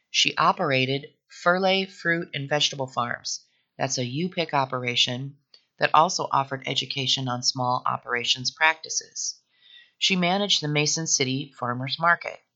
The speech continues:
as well, giving her the opportunity to look at agriculture in Iowa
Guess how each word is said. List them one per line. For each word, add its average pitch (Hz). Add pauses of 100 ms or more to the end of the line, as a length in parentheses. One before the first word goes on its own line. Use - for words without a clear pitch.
(140)
as 127
well, 139 (340)
giving 127
her 131
the 127
opportunity 131
to 135
look 131
at 123
agriculture 127
in 120
Iowa 135